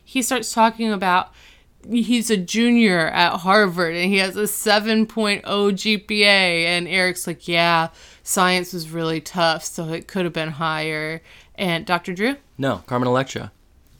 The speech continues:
Speaker 1: Ooh, I remembered more
Speaker 2: Yeah.
Speaker 1: than you.
Speaker 2: Chris, Chris Hardwick, Justina Valentine, Jenny McCarthy, Carmen Electra, Royale Wa-, Watkins. Huh. Anyway.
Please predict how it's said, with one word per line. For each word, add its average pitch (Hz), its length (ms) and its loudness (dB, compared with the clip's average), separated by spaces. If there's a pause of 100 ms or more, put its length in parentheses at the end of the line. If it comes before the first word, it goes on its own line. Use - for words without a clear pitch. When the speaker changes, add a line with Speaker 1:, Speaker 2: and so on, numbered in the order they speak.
(140)
Speaker 1:
Ooh, 392 340 -4
I 262 100 -4
remembered 339 360 -4
more 190 140 0
Speaker 2:
Yeah. 160 80 0
Speaker 1:
than 156 100 -6
you. 156 260 -8
Speaker 2:
Chris, - 240 -2
Chris 185 220 4
Hardwick, 160 440 8
Justina 147 460 0
Valentine, 240 960 -2 (840)
Jenny 139 180 0
McCarthy, 139 720 -2 (840)
Carmen 131 220 -2
Electra, 120 460 -2
Royale 117 500 2
Wa-, 110 320 0
Watkins. 180 840 -4 (880)
Huh. - 100 -12 (680)
Anyway. 117 300 -6